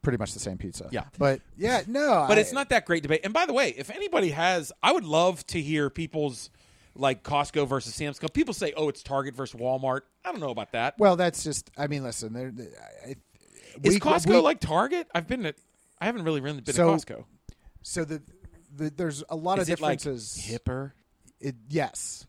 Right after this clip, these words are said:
Speaker 2: Sam's
Speaker 1: One,
Speaker 2: Club is like,
Speaker 1: yes.
Speaker 2: "Welcome to the warehouse, get in line."
Speaker 1: Yes. And, and,
Speaker 2: Sam's
Speaker 1: and
Speaker 2: Club is
Speaker 1: the
Speaker 2: nice.
Speaker 1: thing is being on that other side of working for Sam's,
Speaker 2: Right.
Speaker 1: we totally understood what their model was. They're, you know,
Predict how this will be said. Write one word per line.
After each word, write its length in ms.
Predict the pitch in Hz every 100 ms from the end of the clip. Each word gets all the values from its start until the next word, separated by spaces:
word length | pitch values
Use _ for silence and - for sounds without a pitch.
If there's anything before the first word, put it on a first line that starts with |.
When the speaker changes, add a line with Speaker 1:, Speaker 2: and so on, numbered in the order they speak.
| _ -
Speaker 2:
Sam's 360 | 127 175 196 220
Speaker 1:
One, 60 | 240
Speaker 2:
Club 140 | 151
is 100 | 127
like, 80 | 139
Speaker 1:
yes. 400 | 123 - - -
Speaker 2:
"Welcome 260 | 123 135 143
to 160 | 160 156
the 60 |
warehouse, 500 | 139 139 123 117 -
get 120 | - 120
in 60 |
line." 360 | 117 104 90 87 - _ _ - _ 104
Speaker 1:
Yes. 680 | 143 147 143 - - - - _ 143
And, 320 | 143 131 127
and, 300 | 139 131 127 -
Speaker 2:
Sam's 100 | 127
Speaker 1:
and 100 | 131
Speaker 2:
Club 120 | 120
is 60 | 101
Speaker 1:
the 80 | 135
Speaker 2:
nice. 100 | -
Speaker 1:
thing 220 | 160 165
is 120 | 147
being 320 | 127 160 151
on 120 | 143 135
that 120 | 123
other 200 | 117 107
side 680 | - 139 143 120 101 95 - _ _ _ _ _ -
of 220 | 120 107
working 460 | 110 123 - 113
for 280 | 107 - 107
Sam's, 460 | - - 156 147 120 101 104
Speaker 2:
Right. 280 | 101 95 85 -
Speaker 1:
we 280 | 117 160 185
totally 380 | 170 160 147 139
understood 840 | 127 113 - - 143 135 110 101
what 260 | 104 113 -
their 160 | 117
model 500 | 107 110 127 123 110
was. 340 | 98 95 95 139
They're, 400 | 117 113 110 101
you 140 | 120 110
know, 240 | 98